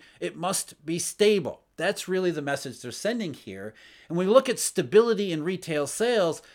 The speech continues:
flat retail sales in the month of Sem-, September, that's nothing good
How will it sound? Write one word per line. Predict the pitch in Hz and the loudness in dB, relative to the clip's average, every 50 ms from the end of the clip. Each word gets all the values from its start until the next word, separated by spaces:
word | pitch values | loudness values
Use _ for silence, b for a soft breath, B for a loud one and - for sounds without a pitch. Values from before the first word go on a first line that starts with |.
| B B | B B
flat | - - - 240 233 269 269 226 - | -14 -8 -2 2 4 4 4 2 0
retail | 220 240 226 - 196 220 214 208 | -4 -8 -8 -2 0 0 0 0
sales | 185 - - 226 233 220 180 202 | 0 -2 0 0 0 0 0 -2
in | 185 | -4
the | 175 | -4
month | 175 202 208 - | -4 -6 -6 -8
of | 185 175 | -10 -10
Sem-, | - - 220 240 262 226 220 - | -6 -6 -4 -4 -4 -6 -8 -12
September, | - - 185 180 - - 240 269 262 202 175 156 147 139 131 b b b b b b b b b | -6 -6 -6 -4 -4 -4 -4 -4 -2 0 0 0 0 -2 -4 b b b b b b b b b
that's | - 208 240 254 - - 151 | -6 -4 -2 -2 -4 -4 -6
nothing | 151 151 151 165 226 262 262 - - 208 180 151 123 | -4 -4 -2 0 0 0 0 -2 -2 -2 -2 -2 -4
good | 107 127 117 98 82 | -4 -4 -6 -6 -6